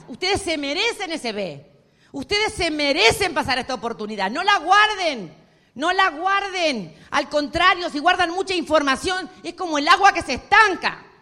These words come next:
Ustedes mismos revuelven ahí adentro. No, señores. Hay que renovarse, renovarse constantemente.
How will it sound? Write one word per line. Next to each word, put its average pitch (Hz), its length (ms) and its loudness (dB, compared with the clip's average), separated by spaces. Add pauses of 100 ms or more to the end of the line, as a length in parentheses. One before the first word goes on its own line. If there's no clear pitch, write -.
(240)
Ustedes 370 380 -4
mismos 370 300 -2
revuelven 359 580 0
ahí 294 120 0
adentro. 240 420 -4
No, 330 400 2
señores. 190 540 -10 (340)
Hay - 80 -20
que 349 100 -2
renovarse, 311 680 0
renovarse 262 480 -2
constantemente. 226 840 -6